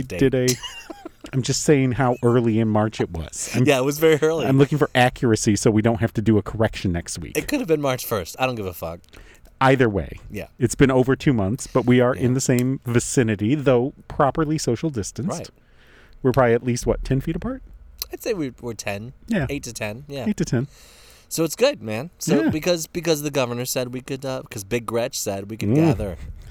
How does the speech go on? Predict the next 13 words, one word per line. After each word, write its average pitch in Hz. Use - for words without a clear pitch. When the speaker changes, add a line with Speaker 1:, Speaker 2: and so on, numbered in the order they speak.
Speaker 2:
<laughs> -
Speaker 1:
like, -
in, 101
in 101
Speaker 2:
I 156
sent 160
you 151
that 123
thing 135
about 110
Grid-, 110
Big 120
Gretch. 107